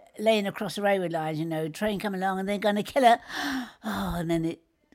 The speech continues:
continued next week. <laughs> Forgot what the name was.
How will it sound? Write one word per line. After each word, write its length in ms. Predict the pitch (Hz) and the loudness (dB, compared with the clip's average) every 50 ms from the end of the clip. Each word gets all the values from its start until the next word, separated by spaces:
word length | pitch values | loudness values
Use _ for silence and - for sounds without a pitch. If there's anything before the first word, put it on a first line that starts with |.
| _ | _
continued 440 | - 190 175 151 - 170 156 156 151 151 | -10 -8 -6 -6 -6 -4 -4 -4 -4 -4
next 260 | 156 165 - - - | -6 -8 -6 -4 -2
week. 280 | - 143 143 - - | -2 -2 -4 -8 -10
<laughs> 240 | - 180 160 - - - 240 - - 202 196 - - 165 - _ - 156 - - 156 - _ _ _ - - - _ _ - - - _ - - _ _ | -10 -10 -10 -6 -4 -2 -2 -2 -2 -4 -6 -6 -10 -20 -18 _ -18 -18 -14 -14 -14 -14 _ _ _ -12 -12 -12 _ _ -16 -16 -16 _ -20 -20 _ _
Forgot 320 | - - - - 262 254 269 | -12 -12 -6 -4 -4 -4 -4
what 120 | 254 - | -8 -12
the 100 | 370 415 494 480 466 | -14 -16 -14 -14 -12
name 120 | 403 339 285 | -6 -2 2
was. 360 | 254 226 196 190 185 - - | 2 4 4 2 0 -4 -14